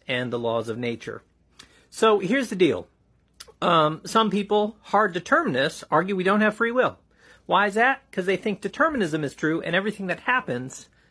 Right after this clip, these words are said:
has to happen. They accept a incompatibilist definition of free will, that to have free will, you gotta be able to do other than what you actually do.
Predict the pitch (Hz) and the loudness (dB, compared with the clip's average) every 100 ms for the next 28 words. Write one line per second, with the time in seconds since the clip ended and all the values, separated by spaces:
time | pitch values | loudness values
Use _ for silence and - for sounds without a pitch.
0 | _ 202 202 - 147 123 90 - 107 _ | _ -2 -2 -2 -2 -2 -2 -6 -18 _
1 | _ _ - _ - 240 233 - 247 202 | _ _ -20 _ 4 4 4 0 2 2
2 | - - 185 180 214 226 214 190 214 196 | 0 -2 0 0 2 0 0 -2 0 2
3 | 190 180 180 - 170 151 175 262 262 170 | 0 0 0 0 -2 -2 -2 -4 -2 -6
4 | - 143 113 107 104 170 - _ _ _ | 0 0 2 0 0 -4 -6 _ _ _
5 | _ _ - 139 143 - _ _ - 165 | _ _ -2 2 2 0 _ _ -2 2
6 | 165 - 170 160 170 156 135 151 147 147 | 2 0 -2 2 2 2 0 0 2 -2
7 | 135 127 156 156 139 143 139 139 131 127 | -2 -2 0 0 0 0 -2 -2 -2 -4
8 | - 135 139 247 269 | -4 -4 -2 -2 -4